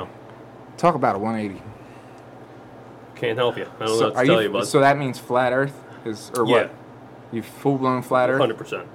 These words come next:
Speaker 2: Oh my God.
Speaker 1: I've really, really tried to not be a flat earther, and I couldn't do it.
Speaker 2: Oh my
Speaker 1: I
Speaker 2: God.
Speaker 1: couldn't do it. When you really, when you really go, really research it, not like,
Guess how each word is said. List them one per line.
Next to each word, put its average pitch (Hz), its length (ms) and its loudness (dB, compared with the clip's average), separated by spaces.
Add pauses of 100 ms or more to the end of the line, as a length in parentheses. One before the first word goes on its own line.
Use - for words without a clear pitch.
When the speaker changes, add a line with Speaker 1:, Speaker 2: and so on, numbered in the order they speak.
Speaker 2:
Oh 101 140 -8
my 90 180 -12
God. 92 280 -12
Speaker 1:
I've 117 220 -2
really, 127 400 2
really 123 500 -2
tried 117 320 0
to 117 80 -8
not 110 320 -4
be 113 100 -4
a 117 60 -2
flat 131 340 4
earther, 156 320 6
and 123 180 0
I 117 40 -2
couldn't 110 340 -2
do 113 160 2
it. 117 80 -4 (220)
Speaker 2:
Oh 107 300 -2
my 92 180 -10
Speaker 1:
I 131 120 2
Speaker 2:
God. 131 60 -2
Speaker 1:
couldn't 147 280 8
do 135 180 6
it. - 100 4 (460)
When 131 180 4
you 139 80 2
really, 156 320 8
when 139 180 2
you 139 80 2
really 165 320 8
go, 151 460 8
really 208 480 4
research 170 520 4
it, - 140 -6
not 156 320 6
like, 160 300 8